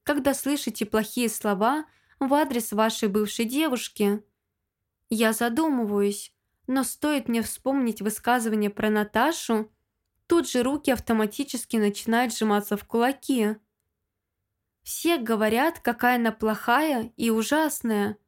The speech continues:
но это не так. Я ведь знаю, какая она на самом деле.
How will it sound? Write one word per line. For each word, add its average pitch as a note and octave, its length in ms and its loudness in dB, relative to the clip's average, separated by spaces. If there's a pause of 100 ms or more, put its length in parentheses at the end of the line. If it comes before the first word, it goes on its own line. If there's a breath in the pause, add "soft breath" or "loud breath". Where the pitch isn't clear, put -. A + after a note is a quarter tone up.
(280)
но A3+ 240 4
это A3 200 0
не A3 180 2
так. B3+ 580 0 (440)
Я A#3 200 2
ведь A3 220 -2
знаю, C4+ 340 0
какая A#3+ 420 0
она A3+ 200 2
на B3+ 140 0
самом G#3+ 440 -2
деле. A3 540 -2